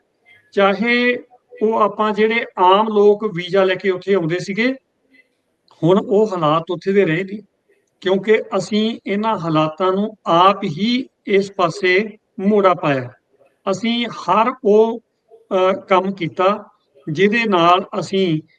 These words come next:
ਕਹਿ ਲਓ ਕਿ ਉਹ ਸਾਰੇ ਲੂਪ ਹੋਲ ਜਿਹੜੇ ਆ, ਅਸੀਂ ਉਹ ਯੂਜ਼ ਕੀਤੇ। ਮਤਲਬ ਸਿੱਧਾ ਸਿੱਧਾ ਹੈ ਕਿ ਅਸੀਂ ਤਰੀਕੇ ਦੇ ਨਾਲ,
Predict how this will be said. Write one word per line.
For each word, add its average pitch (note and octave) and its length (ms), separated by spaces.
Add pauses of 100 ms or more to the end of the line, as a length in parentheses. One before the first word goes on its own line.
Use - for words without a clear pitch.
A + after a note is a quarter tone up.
(200)
ਕਹਿ F#3 160
ਲਓ G#3+ 200
ਕਿ G#3 420
ਉਹ F#3+ 140
ਸਾਰੇ F#3+ 400
ਲੂਪ F#3 380
ਹੋਲ G3+ 260
ਜਿਹੜੇ F3 340
ਆ, E3+ 160 (480)
ਅਸੀਂ G3+ 220
ਉਹ G3+ 100
ਯੂਜ਼ F3+ 360
ਕੀਤੇ। G3+ 560 (240)
ਮਤਲਬ A3 460
ਸਿੱਧਾ C4 340
ਸਿੱਧਾ G#3 320
ਹੈ G3+ 100
ਕਿ G#3+ 180 (140)
ਅਸੀਂ G3+ 380 (920)
ਤਰੀਕੇ A3 520
ਦੇ A3 140
ਨਾਲ, G3 380